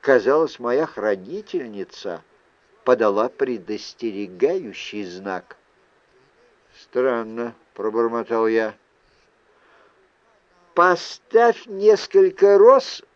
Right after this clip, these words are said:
на ночной столик», попросила Флора. «И смешанный букет на туалетный. Знаешь,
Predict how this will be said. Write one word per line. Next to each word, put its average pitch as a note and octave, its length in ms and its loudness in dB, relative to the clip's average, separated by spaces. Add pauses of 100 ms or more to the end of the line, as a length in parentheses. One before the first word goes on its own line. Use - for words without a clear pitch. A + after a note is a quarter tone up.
(100)
на F#3 200 -2
ночной F#3+ 580 2
столик», F3+ 640 4
попросила F3+ 640 0
Флора. E3 500 2 (920)
«И G#3+ 200 4
смешанный G#3+ 800 0
букет F3 460 4
на G3+ 240 -4
туалетный. D#3 840 4 (840)
Знаешь, G3 680 0